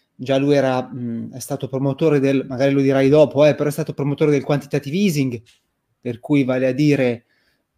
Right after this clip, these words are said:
eh, politiche monetarie espansive, creiamo una nuova moneta, compriamo i titoli di Stato e, mh, aumentiamo la base monetaria per stimolare l'economia. Quindi ci sta che,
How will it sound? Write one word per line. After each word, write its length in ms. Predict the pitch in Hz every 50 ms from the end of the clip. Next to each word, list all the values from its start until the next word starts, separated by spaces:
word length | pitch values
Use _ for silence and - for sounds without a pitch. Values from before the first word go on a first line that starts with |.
| _ 139
eh, 640 | - - - - 104 - 117 117 117 110 110 101 - - _
politiche 580 | - 123 123 139 139 - 147 - - - 139
monetarie 760 | 131 131 135 135 135 131 - 139 135 139 139 131 139 139 139 -
espansive, 1000 | - 147 - - - 143 139 135 127 - - 196 202 202 185 131 117 113 110 107 - _ _ _ _ - -
creiamo 480 | - - 123 123 123 131 131 131 131 135
una 100 | 131 131
nuova 160 | 131 123 131
moneta, 420 | 127 127 127 135 147 151 143 135 120
compriamo 380 | - 123 113 - 123 123 131
i 40 | 127
titoli 340 | 127 - - 139 139 160 165
di 80 | 165 180
Stato 640 | - - - 131 120 123 - 151 147 156 156 156 - - - - _ _ _ _ _ _
e, 640 | 110 113 127 143 147 147 139 131 127 127 123 120 117
mh, 380 | 117 113 110 110 107 104 107 110 _ _ _
aumentiamo 440 | - 139 139 135 131 123 143 135 135
la 100 | 139 131 127
base 220 | 120 135 123 135
monetaria 520 | 131 131 143 185 202 - 107 113 127 127
per 120 | 127 139 131
stimolare 640 | 131 - - 139 135 135 131 127 127 120 123 127
l'economia. 640 | 127 123 120 - - 123 123 127 139 139 127 110 - - _ _ _ _ _ _ _ _ _
Quindi 460 | _ 139 147 143 139 127 139 - _ _ - - - - - - _ _
ci 160 | - - - -
sta 280 | - - 151 139 143 -
che, 600 | - 147 135 127 123 123 120 117 113 113 123